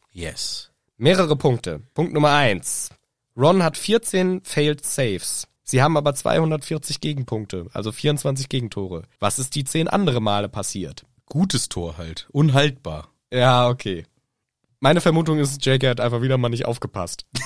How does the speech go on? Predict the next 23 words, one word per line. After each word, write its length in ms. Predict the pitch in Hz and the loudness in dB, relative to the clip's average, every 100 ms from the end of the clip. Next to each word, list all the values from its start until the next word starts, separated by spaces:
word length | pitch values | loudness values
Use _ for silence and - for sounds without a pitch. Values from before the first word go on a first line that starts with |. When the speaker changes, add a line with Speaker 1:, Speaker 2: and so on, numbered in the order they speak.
| - | 4
Speaker 1:
Ja, 220 | - - - | 4 0 0
wa-, 260 | 180 - - - - - | 4 4 2 -2 -2 -4
Speaker 2:
<laughs> 60 | 196 | 4
Speaker 1:
wahrscheinlich 560 | 135 - 135 139 135 | 4 4 2 2 2
war's 240 | 117 127 131 | 2 0 2
auch 160 | 117 | 0
eher 240 | 117 117 117 | 2 2 2
so. 340 | 107 123 80 - _ _ | 0 -2 -4 -12 _ _
Speaker 2:
Zwei 260 | - 151 170 | 2 4 4
Sätze 560 | 165 - 156 151 143 | 2 2 4 4 2
später, 280 | 131 151 147 | -2 0 0
ja, 140 | 98 82 | -2 -4
komm, 140 | 107 | -6
vierzehn, 360 | 104 104 98 95 | -4 -6 -6 -6
vierundzwanzig 440 | 101 95 98 95 | -6 -4 -6 -6
kommt 120 | 95 | -8
also 180 | 90 95 - | -8 -8 -10
gleich 240 | 92 95 | -8 -8
raus. 220 | 82 85 _ _ _ 92 82 | -8 -12 _ _ _ -18 -14
Speaker 1:
Ja, 300 | 82 90 92 _ - | -12 -12 -14 _ -10
ja, 280 | 104 127 147 | 0 2 2
pff, 480 | 98 - - - - | 0 -12 -14 -16 -4
möglich. 580 | 113 156 104 120 - | 0 0 -2 -6 -6